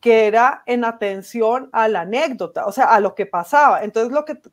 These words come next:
la manera como lo enseñaban es que cada niña o cada grupo de niñas, no me acuerdo, leía un capítulo y lo contaba.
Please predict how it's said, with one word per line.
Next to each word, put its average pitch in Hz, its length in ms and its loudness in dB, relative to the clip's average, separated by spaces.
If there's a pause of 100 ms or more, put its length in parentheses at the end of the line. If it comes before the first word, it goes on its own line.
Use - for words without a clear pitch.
(400)
la 214 160 0
manera 226 260 -4
como 302 220 -8
lo 269 120 -8
enseñaban 226 460 -8
es 262 140 -14
que 247 120 -20
cada 262 640 0
niña 269 720 -6
o 285 80 -8
cada 214 240 -2
grupo 262 320 -8
de 262 80 -6
niñas, 240 380 -8
no 262 100 -12
me 269 80 -12
acuerdo, 269 340 -6
leía 240 300 -4
un 202 80 -8
capítulo 269 580 -8
y 226 120 -8
lo 202 160 -8
contaba. 180 720 0